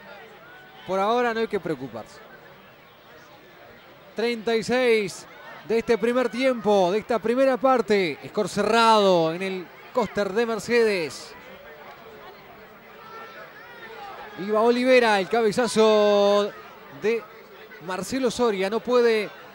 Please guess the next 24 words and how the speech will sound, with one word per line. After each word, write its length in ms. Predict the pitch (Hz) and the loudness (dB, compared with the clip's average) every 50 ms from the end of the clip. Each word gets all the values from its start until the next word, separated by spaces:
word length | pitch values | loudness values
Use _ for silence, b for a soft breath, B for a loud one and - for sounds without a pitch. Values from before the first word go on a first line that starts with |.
| - - | -16 -8
Wilson 320 | 190 269 240 - 240 240 254 | -6 -6 -2 -2 -2 -2 0
Núñez. 560 | 262 240 226 208 208 196 190 165 - - - - - - - 415 - - - - 381 | -2 -4 -4 -4 -4 -4 -4 -6 -8 -10 -14 -16 -16 -16 -16 -16 -16 -16 -16 -12 -8
Balón 220 | 359 247 262 247 214 | -4 -4 -4 -4 -4
que 80 | 233 | -6
se 140 | - 240 226 | -4 -4 -2
pierde 240 | - 277 269 262 254 | 0 0 0 2 0
afuera, 300 | 196 - 233 233 220 214 | 2 2 2 2 2 2
repone 440 | - 233 220 - 277 269 269 262 254 | 0 0 0 2 2 2 4 4 2
Mercedes. 760 | 262 247 - - 247 233 214 196 185 170 151 131 - - - - - - - - - - - - - - - - - | 0 -2 -2 0 0 0 0 0 -2 -4 -6 -8 -10 -16 -18 -20 -20 -20 -20 -20 -20 -20 -20 -20 -18 -18 -16 -14 -10
Balón 240 | - 190 220 220 202 | -8 -8 -8 -6 -6
que 100 | 202 202 | -6 -6
viene 200 | 220 240 226 220 | -4 -4 -6 -6
hacia 200 | 190 - - 208 | -8 -6 -6 -6
Ricardo 380 | 202 208 202 - 254 240 240 226 | -6 -6 -4 -6 -4 -4 -4 -6
Chupitea. 720 | - 233 185 226 208 - 247 240 226 208 185 165 139 120 - - - - - - - - - - - - - - - - - - - - - - - - - - - - 523 466 - - - - - - - - - 440 - - - - - - - | -6 -8 -10 -6 0 4 4 4 4 4 0 -2 -4 -8 -14 -18 -20 -20 -20 -20 -20 -20 -20 -20 -20 -20 -20 -20 -20 -20 -20 -20 -20 -20 -20 -20 -20 -20 -20 -20 -20 -20 -20 -20 -20 -20 -20 -20 -20 -20 -20 -20 -20 -20 -20 -20 -20 -20 -20 -16 -14
Arriba 380 | - 196 220 226 214 202 202 | -12 -10 -10 -10 -8 -6 -4
va 240 | 202 214 220 208 - - - - | -2 -2 -4 -4 -6 -10 -12 -8
Olivera, 680 | 214 233 247 254 247 240 247 254 247 226 220 202 202 226 | -6 -4 -4 -4 -4 -4 -6 -6 -4 -2 -2 -2 0 0
Ever 220 | 247 247 247 240 | 0 2 0 0
Martínez. 840 | 240 240 233 - 254 254 240 233 220 202 175 135 - - - - - - - - - - - - - - 427 427 415 415 415 392 370 359 - - - - - - - - - - - - | -2 -4 -6 -6 -8 -8 -6 -6 -8 -8 -8 -10 -12 -16 -16 -18 -20 -20 -20 -20 -20 -20 -20 -20 -20 -20 -20 -20 -20 -20 -20 -20 -20 -20 -20 -20 -20 -20 -20 -20 -20 -20 -20 -20 -18 -16
No 80 | 202 202 | -14 -14
pudo 340 | - 240 247 240 233 226 | -12 -10 -6 -2 -2 -2
Alejandro 420 | 220 220 208 - 262 254 240 247 240 | -2 -4 -6 -6 -6 -4 -2 -2 -2
Galeazzi. 600 | 247 247 247 262 240 208 - 202 196 190 151 123 | -2 -2 -4 -4 -6 -6 -8 -10 -10 -12 -12 -14